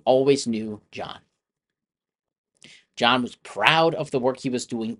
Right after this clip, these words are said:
even though someone might think that that is grunt work and dirty work. But he was proud of it, and he showed that. He demonstrated that, and everyone knew it. So I later had a conversation with John, obviously, and we could talk about that another time, but, uh,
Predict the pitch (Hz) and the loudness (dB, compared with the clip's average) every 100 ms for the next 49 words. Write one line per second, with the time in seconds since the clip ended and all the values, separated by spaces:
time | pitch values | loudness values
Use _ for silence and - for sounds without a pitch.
0 | - 202 214 233 180 175 170 160 180 175 | -2 2 4 2 4 6 4 2 0 0
1 | 180 151 143 143 120 113 104 104 107 90 | 0 0 -2 -4 -6 -6 -10 -8 -8 -10
2 | - - 143 170 107 92 - - _ _ | -16 -6 -2 -2 -4 -12 -16 -20 _ _
3 | - - 135 127 104 - - - _ _ | -20 -6 -2 -2 -4 -14 -20 -20 _ _
4 | _ _ _ _ _ - 127 131 135 123 | _ _ _ _ _ -12 -6 -4 -2 -2
5 | 110 95 - _ _ _ _ _ 107 120 | -2 -6 -16 _ _ _ _ _ -10 -6
6 | - - 175 160 87 - 127 - 156 165 | -4 4 4 4 -2 -10 -8 0 2 2
7 | - 117 113 110 117 - - 143 135 139 | -2 -4 -2 -2 -6 -10 -6 -6 -2 -4
8 | 113 117 117 - _ 113 107 95 - _ | -2 -6 -6 -14 _ -8 -8 -10 -20 _
9 | _ _ _ _ _ _ _ _ _ 151 | _ _ _ _ _ _ _ _ _ 4
10 | 127 147 170 160 160 143 139 117 139 147 | 4 4 4 4 2 2 0 0 0 0
11 | 139 113 131 127 127 123 123 113 110 139 | -2 -2 0 2 2 0 -4 -6 -2 4
12 | 135 - 117 - 110 110 - 127 120 120 | 4 6 2 0 -4 -6 -6 -2 -2 -2
13 | 110 107 - _ _ _ 117 110 110 113 | -6 -12 -20 _ _ _ -2 0 0 -2